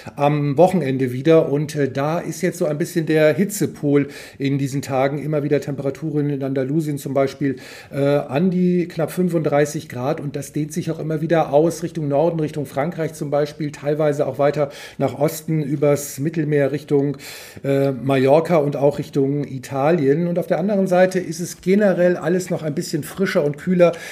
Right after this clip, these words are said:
in den nördlichen Teilen Europas. Da kommt zum Teil auch ein bisschen die frischere Luft dann über Osteuropa runter ans östliche Mittelmeer. Da ist es generell in der nächsten Zeit ein bisschen durchwachsener. Also so etwa Richtung Griechenland, Türkei,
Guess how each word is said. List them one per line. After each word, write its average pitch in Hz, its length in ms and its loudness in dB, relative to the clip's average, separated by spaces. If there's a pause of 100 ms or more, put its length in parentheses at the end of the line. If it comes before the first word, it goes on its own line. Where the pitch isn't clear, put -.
(180)
in 151 180 0
den 143 140 2
nördlichen 160 400 0
Teilen 147 380 0
Europas. 139 720 0
Da 139 100 -6
kommt 190 340 -2
zum 175 220 -6
Teil 160 260 -2
auch 156 140 -6
ein 151 120 -6
bisschen 156 280 -6
die 156 200 -2 (280)
frischere 180 460 4
Luft 170 260 0
dann 156 180 2
über 147 220 2
Osteuropa 147 640 -2
runter 165 380 0
ans 139 180 -6
östliche 143 420 -4
Mittelmeer. 156 540 -2 (320)
Da 151 180 0
ist 160 260 -8
es - 180 -8
generell 160 520 0
in 151 100 -6
der 147 100 -2
nächsten 151 260 -6
Zeit 147 460 -2
ein 127 40 -14
bisschen 190 280 -2
durchwachsener. 131 640 -2
Also 127 200 -2
so 135 160 -2
etwa - 220 -4
Richtung 139 300 -4
Griechenland, 147 560 0
Türkei, 139 420 2